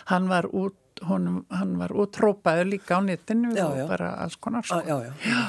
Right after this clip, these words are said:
Speaker 2: nákvæmlega.
Speaker 1: já, já, hann getur betur sagt frá
Speaker 2: Jú,
Speaker 1: þessu,
Speaker 2: jú,
Speaker 1: sko.
Speaker 2: akkurat, en
Speaker 1: Já.
Speaker 2: þetta er svo áhuga-, þetta er áhugavert,
Speaker 1: Þetta er
Speaker 2: algjörlega.
Speaker 1: áhugavert og þetta er áhugavert, <clears throat> segir ákveðna sína sögu um þjóðfélagið,
Speaker 2: Mm.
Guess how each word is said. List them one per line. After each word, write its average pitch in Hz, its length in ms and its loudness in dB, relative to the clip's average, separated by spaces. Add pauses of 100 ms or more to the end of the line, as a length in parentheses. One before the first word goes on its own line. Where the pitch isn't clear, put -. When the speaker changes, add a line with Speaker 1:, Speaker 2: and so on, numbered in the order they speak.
Speaker 2:
nákvæmlega. 165 560 -2
Speaker 1:
já, 185 220 -10
já, 185 200 0
hann 196 220 0
getur 202 280 0 (100)
betur 196 260 -2
sagt 175 180 -8
frá 190 220 0
Speaker 2:
Jú, 190 160 4
Speaker 1:
þessu, 160 160 4
Speaker 2:
jú, 175 80 4
Speaker 1:
sko. 175 100 -2
Speaker 2:
akkurat, 160 480 2
en 170 160 4
Speaker 1:
Já. 190 60 2
Speaker 2:
þetta 180 160 0
er 175 60 4
svo 180 120 0
áhuga-, 175 400 2
þetta 170 220 0
er 170 100 -4
áhugavert, 175 460 2
Speaker 1:
Þetta 226 260 2
er 233 80 2
Speaker 2:
algjörlega. 233 380 2
Speaker 1:
áhugavert 151 340 -2
og 202 120 4
þetta 226 80 0
er 202 120 4
áhugavert, 233 480 4 (180)
<clears throat> 180 200 -2
segir 233 360 4
ákveðna 220 540 -2
sína 220 320 -2
sögu 226 340 0
um 185 60 -2
þjóðfélagið, 175 720 -2
Speaker 2:
Mm. 143 180 -2